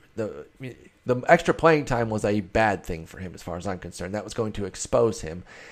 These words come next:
And it has. He's hitting two oh six with a three oh eight on base and a three oh one slug, but he's still got thirteen stolen bases, third most in the league. So are you really gonna be able to go get him for peanuts? No,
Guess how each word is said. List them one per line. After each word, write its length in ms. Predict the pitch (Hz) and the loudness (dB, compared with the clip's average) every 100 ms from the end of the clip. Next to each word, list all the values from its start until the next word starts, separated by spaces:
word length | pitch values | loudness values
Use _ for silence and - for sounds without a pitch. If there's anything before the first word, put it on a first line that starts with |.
| - - | -20 -6
And 120 | - 175 | 0 4
it 60 | |
has. 240 | 185 104 82 | 4 4 0
He's 120 | 95 | -4
hitting 200 | 107 104 | -4 -4
two 140 | 123 | 0
oh 80 | 113 | 0
six 320 | 113 117 110 | 2 0 0
with 100 | 110 | -4
a 60 | 104 | -6
three 240 | - 104 | -6 -2
oh 120 | 104 | 0
eight 120 | 98 101 | 0 0
on 160 | 101 | -2
base 260 | 101 107 104 | -2 -4 -4
and 80 | 98 | -8
a 60 | |
three 200 | 95 104 | -6 -4
oh 80 | 101 | -2
one 200 | 101 104 | -2 -4
slug, 260 | - 123 - | -4 -4 -4
but 100 | - | -12
he's 80 | - | -12
still 200 | - 82 | -6 -4
got 200 | 104 107 | -4 0
thirteen 340 | 120 - 135 | 0 2 0
stolen 240 | 117 139 143 | 2 2 4
bases, 400 | 180 - 143 - - - | 4 4 -2 -4 -14 -10
third 400 | - - 92 107 | -6 0 2 2
most 300 | 110 117 117 | 2 0 0
in 100 | 123 | -2
the 100 | 120 | 0
league. 360 | 104 78 57 - - - - | -2 -4 -12 -20 -20 -20 -6
So 140 | - | 0
are 40 | 98 | 2
you 100 | 101 | 2
really 180 | 107 | 2
gonna 140 | 110 113 | 2 0
be 80 | 104 | 0
able 100 | 110 | 0
to 60 | |
go 380 | 110 107 107 101 - - | 4 4 4 -2 -10 -4
get 160 | 117 | -2
him 100 | 117 | -2
for 140 | 110 104 | -4 -6
peanuts? 500 | 135 160 165 - - | -2 0 0 0 0
No, 460 | 113 170 185 - | 4 4 4 -4